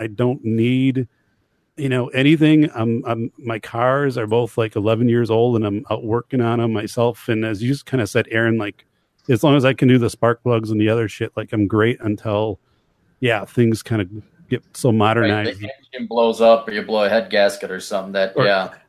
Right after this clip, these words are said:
Speaker 1: But, but, you know, I'm saving, you know, we're saving the money, and my daughters are really content. Uh, they, they're, you know, with, with the way that they've been,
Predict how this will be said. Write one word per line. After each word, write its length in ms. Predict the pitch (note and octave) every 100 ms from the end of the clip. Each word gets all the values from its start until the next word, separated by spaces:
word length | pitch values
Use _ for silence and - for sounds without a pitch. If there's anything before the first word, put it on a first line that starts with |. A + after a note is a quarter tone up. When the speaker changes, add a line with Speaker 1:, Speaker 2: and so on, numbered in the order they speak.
| _
Speaker 1:
But, 180 | E3+ F3+
but, 200 | D#3+ F3
you 120 | E3
know, 140 | F3 D3+
I'm 260 | D3 C#3+
saving, 560 | D3 E3+ E3+ E3+ D3+ C#3 -
you 100 | D3+
know, 80 | C#3
we're 140 | B2
saving 640 | - D#3 D3+ D3 B2+ B2+ A2+ _ C3
the 140 | C3+
money, 500 | B2+ C3 D#3+ A#2 G#2+
and 480 | B2 A#2+ A#2+ A#2 A2
my 120 | A2+
daughters 440 | A2 A#2 B2 C#3+ B2
are 100 | A2
really 220 | A2+ B2
content. 640 | - C3 - G#2+ A2+ - _ -
Uh, 160 | G#2 G#2
they, 240 | A2 G2+ A2 C3 C3+
they're, 340 | B2+ A#2 A2 G#2 _ _ _ _ -
you 100 | A#2+
know, 100 | A#2+
with, 180 | A2+ A2+
with 180 | A#2+ A#2+
the 80 | A#2
way 220 | A2+ A#2
that 140 | A#2
they've 200 | A2+ G#2+
been, 400 | G#2+ G#2+ G#2 A2+